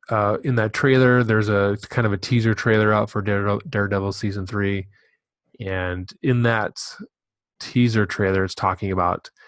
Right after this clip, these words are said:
you know, you, you put 'em behind bars and they escape, or, you know, it's time to put an end to this finally. And they show there's this half second shot of a guy in a white suit. He's kinda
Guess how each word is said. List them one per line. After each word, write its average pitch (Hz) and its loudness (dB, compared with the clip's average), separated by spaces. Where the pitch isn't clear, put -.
you 95 -6
know, 85 -4
you, 90 -6
you 139 0
put 127 0
'em 113 0
behind 104 0
bars 95 0
and 87 -10
they 85 -10
escape, 92 -4
or, 85 -6
you 78 -8
know, 85 -6
it's - -8
time 117 0
to 113 -2
put 107 -2
an 101 -6
end 101 -6
to 98 0
this 98 -4
finally. 95 -2
And 110 0
they 110 4
show 127 4
there's 113 4
this 101 -2
half 131 -2
second 117 -2
shot 101 0
of 95 -8
a 92 -2
guy 95 -2
in 95 -4
a 90 -2
white 92 -2
suit. - -12
He's 98 -10
kinda 90 -6